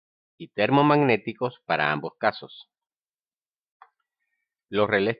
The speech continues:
térmicos y magnéticos que generalmente se combinan, interruptores automáticos termomagnéticos, usan tecnología económica y de probada calidad,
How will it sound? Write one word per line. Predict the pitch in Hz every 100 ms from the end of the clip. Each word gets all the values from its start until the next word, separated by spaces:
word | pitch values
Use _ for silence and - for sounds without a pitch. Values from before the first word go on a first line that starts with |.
| -
térmicos | 135 123 101 85 -
y | - 87
magnéticos | 80 80 92 196 - - - -
que | 67
generalmente | 82 73 82 92 92 101
se | - 123
combinan, | - 92 90 95 71 78 95 _ _ _ _ _ _ _ _ _ _ -
interruptores | 95 - 82 80 - 73 85 -
automáticos | - 78 76 73 - 76 85 - _
termomagnéticos, | 110 113 123 135 139 82 73 80 95 _ _ _ _ _ _ _ _ _
usan | 135 - 196
tecnología | 196 185 147 110 98 113 123
económica | 120 - 95 123 90 - 80 _ -
y | 151 165
de | 143
probada | - 82 80 78
calidad, | - 64 50 -